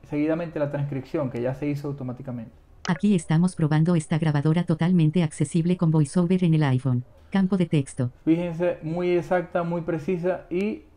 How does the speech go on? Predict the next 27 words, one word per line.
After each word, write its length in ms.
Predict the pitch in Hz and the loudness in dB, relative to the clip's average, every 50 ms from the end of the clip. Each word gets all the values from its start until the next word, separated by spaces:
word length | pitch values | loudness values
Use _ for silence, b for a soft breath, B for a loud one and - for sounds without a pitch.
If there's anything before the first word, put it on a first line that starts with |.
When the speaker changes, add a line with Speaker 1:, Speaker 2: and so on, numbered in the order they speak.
| - - - | -20 -14 -8
Speaker 1:
extraordinario. 1120 | - 151 151 147 143 139 - - - 151 147 147 143 139 135 131 131 131 123 98 - - - - - - - - - - - - - - - - | -4 -2 0 0 -2 -2 -4 -6 -6 -2 -2 0 0 -2 -2 -2 -2 -2 -4 -4 -6 -10 -14 -16 -18 -20 -20 -20 -20 -20 -20 -16 -16 -16 -8 -4
Speaker 2:
Posición. 480 | - 175 160 - 160 - - 156 135 123 | -2 -2 0 -2 -2 0 0 0 2 2
Speaker 1:
Si 80 | 156 190 | 2 2
pulsamos 520 | 170 180 180 170 180 190 202 226 220 - | 2 2 2 6 6 6 8 6 4 2
Speaker 2:
Cero, 120 | - 214 208 | 2 0 4
Speaker 1:
sobre 140 | 208 180 165 | 6 6 6
el 60 | 156 | 6
Speaker 2:
uno, 100 | 190 185 | 4 2
Speaker 1:
botón 160 | 175 - 190 | 2 4 4
Speaker 2:
cero, 220 | 180 160 135 127 139 135 - - - - - - | 4 4 4 2 0 -2 -4 -10 -14 -10 -4 -2
barra 260 | 147 156 165 180 165 | 0 0 2 2 2
de 120 | 151 143 | 2 2
herramientas. 680 | 139 147 135 135 127 120 110 104 - 104 104 - - - - - - - - | 2 4 4 4 4 4 4 2 0 -2 -4 -6 -12 -20 -20 -20 -20 -8 -2
Compartir. 540 | - 175 156 160 160 156 - 147 127 123 - | 0 2 4 4 2 2 2 2 2 2 0
Speaker 1:
de 100 | 147 151 151 | -2 -4 -2
Speaker 2:
Compar-, 180 | - 190 196 | 0 0 2
Speaker 1:
compartir, 400 | 190 180 156 156 160 165 180 160 147 | 4 4 4 4 4 2 4 4 4
Speaker 2:
ah, 100 | 147 147 - | 2 2 2
compartir 480 | 196 175 151 156 151 - - 196 196 | 2 2 2 2 0 0 0 0 0
grabación. 580 | 175 170 160 160 156 - - 151 131 120 123 123 - - - - - | 2 0 0 0 0 0 0 0 2 2 0 -2 -6 -12 -20 -10 -4
Botón. 400 | - 175 160 - 156 139 123 123 | -2 -2 0 0 0 0 0 2
Speaker 1:
podemos 320 | 139 156 156 165 185 185 185 | 2 2 2 2 0 0 -2
compartir 540 | - 185 175 165 165 156 160 - 185 180 | -2 -2 -2 -2 -2 -2 -2 -2 0 0
la 80 | 185 185 | 2 2
grabación, 760 | 180 180 175 175 170 170 - 190 190 185 180 180 180 185 185 - - - - - - - - - | 2 2 0 0 -2 0 2 4 4 4 2 0 -4 -8 -12 -14 -18 -20 -20 -20 -20 -18 -4 0
Speaker 2:
Compartir 460 | - 175 151 156 147 - - 196 208 - | 0 2 2 2 0 0 0 0 0 0
transcripción. 760 | - 170 160 151 - 165 160 156 - - 156 131 123 120 | 0 0 0 0 0 -2 -4 -2 0 0 0 2 2 0